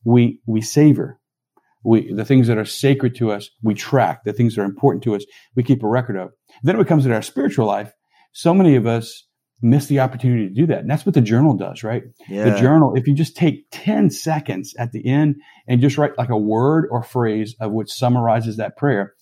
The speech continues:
Speaker 1: and you do that for twenty-eight days of Advent, then you look back, it's so easy to track themes. It's so easy to see, "Ah, God answered prayers." Can't tell you how many times, um, people have wri-, uh, like, uh, put down a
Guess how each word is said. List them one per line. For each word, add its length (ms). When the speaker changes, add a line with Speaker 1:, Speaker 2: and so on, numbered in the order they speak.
Speaker 1:
and 100
you 60
do 160
that 260
for 140
twenty-eight 680
days 380
of 140
Advent, 560
then 200
you 60
look 260
back, 400
it's 140
so 180
easy 320
to 100
track 460
themes. 800
It's 180
so 160
easy 300
to 80
see, 240
"Ah, 340
God 320
answered 380
prayers." 500
Can't 160
tell 140
you 80
how 120
many 200
times, 460
um, 320
people 360
have 440
wri-, 260
uh, 320
like, 380
uh, 120
put 180
down 140
a 100